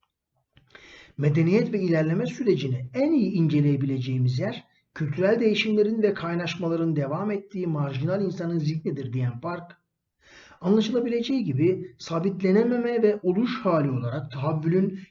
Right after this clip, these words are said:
göçmen özneye kazandıracağı entelektüel derinliğe işaret etmektedir. Bu entelektüel derinlik, insanın dönüşüm halinde olmasına ve sürekli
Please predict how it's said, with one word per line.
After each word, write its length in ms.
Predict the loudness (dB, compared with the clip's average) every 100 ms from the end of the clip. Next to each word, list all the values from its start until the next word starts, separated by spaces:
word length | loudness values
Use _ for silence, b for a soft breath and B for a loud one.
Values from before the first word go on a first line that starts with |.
| -2
göçmen 440 | 0 0 0 2
özneye 380 | 2 0 -2 -2
kazandıracağı 680 | -2 -2 0 0 0 0 -4
entelektüel 800 | -4 -6 -6 -6 -6 -6 -6 -6
derinliğe 380 | -6 -6 -4
işaret 420 | -4 -6 -10 -12 -14
etmektedir. 680 | -16 -18 -14 -16 -16 -20 _ _ _ _ _ _ _ B B B B 6
Bu 140 | 8 8
entelektüel 680 | 6 -2 -2 -4 -4 -2
derinlik, 580 | -4 -6 -6 -6 -6 B B B
insanın 520 | 0 2 4 4 4
dönüşüm 400 | 4 4 2 -2
halinde 420 | 0 0 0 0 0
olmasına 640 | 0 -4 -4 -10 -12 b b -6
ve 60 | -6
sürekli 760 | -4 4 4 4 -4 -6